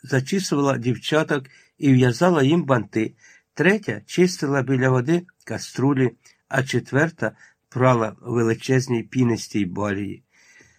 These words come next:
Два старші хлопці різали дрова для літньої кухні. Були це бозна де роздобуті трухляві колоди. Володимир знімав бритвою шар піни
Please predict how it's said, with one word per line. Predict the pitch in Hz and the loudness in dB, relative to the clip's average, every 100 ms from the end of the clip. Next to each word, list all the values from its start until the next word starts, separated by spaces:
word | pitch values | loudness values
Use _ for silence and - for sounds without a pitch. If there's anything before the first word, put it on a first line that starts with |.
| _ _ _ | _ _ _
Два | 135 196 | 0 0
старші | 190 - 170 - 131 | 0 0 0 0 -6
хлопці | 123 139 135 - 135 131 _ _ | 0 0 0 -4 -4 -4 _ _
різали | 123 139 151 131 120 | -2 0 2 0 0
дрова | 107 110 127 156 143 _ _ _ | 0 0 0 -2 -6 _ _ _
для | 113 117 | -4 -2
літньої | 135 180 127 101 | -2 0 -2 -2
кухні. | - 107 - 107 101 - - _ | -4 -8 -4 -6 -6 -10 -20 _
Були | 127 131 180 | -2 2 4
це | 180 156 95 | 2 -2 -2
бозна | 120 185 180 123 | 0 0 2 0
де | 107 156 | 2 0
роздобуті | 120 123 107 113 120 151 143 131 - _ _ | 0 -2 -2 -4 -2 -4 -2 -4 -6 _ _
трухляві | 127 113 127 139 135 | -6 -2 0 2 0
колоди. | 131 123 117 98 87 - _ _ _ _ | 0 0 2 -2 -6 -12 _ _ _ _
Володимир | 127 123 120 156 143 | 0 0 2 2 2
знімав | 107 127 120 139 113 | 0 -2 2 2 2
бритвою | 123 135 127 113 | -2 -2 -2 -4
шар | - 120 104 | -2 -2 -2
піни | 95 151 151 147 135 | -4 -2 0 0 -4